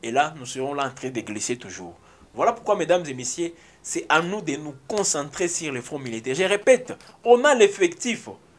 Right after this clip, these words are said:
Notre effectif est plus grand que l'effectif de l'ennemi. Nous avons des militaires, même les militaires qui ont été formés récemment. Ils ont soif aujourd'hui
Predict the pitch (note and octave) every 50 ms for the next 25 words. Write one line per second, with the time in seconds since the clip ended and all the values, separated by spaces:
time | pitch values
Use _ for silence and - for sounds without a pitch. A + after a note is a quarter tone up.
0 | _ _ - A#3+ D4+ D#4 - A#3 G#3 G3+ G3 F#3 - C4 C4 B3+ - B3+ B3 B3
1 | - B3 A#3 G#3 F#3+ G3 G3 F#3+ E3 D3 D3+ C3+ - D#3+ - - - A3+ F#3+ D3+
2 | B2+ B2 B2 C3 B2+ C3 B2+ B2+ C#3+ C#3+ B2 - - - _ _ _ - _ _
3 | _ _ _ _ _ _ E3+ A3+ A3 B3 A#3+ C4+ D4 A#3+ G#3+ G3 F#3 F3 F3 E3+
4 | G#3 F#3 F3 G#3 C4 C4+ A#3 F#3+ E3+ E3 E3+ F3 E3+ D#3+ D#3+ F#3 G#3 G3 - G3
5 | E3+ - C#3 B2+ F3 E3+ E3+ C3+ - D#3 C#3 C#3 D#3 E3+ D3+ B2+ A#2 - A#2+ A#2
6 | A#2+ A2 G#2+ - A#3 B3 B3 A#3 D4 D4 B3 - - B3+ B3+ C4 C4 A#3 - -
7 | F3 D#3+ D3+ C#3+ D3 D3 E3+ G3 G3 F#3+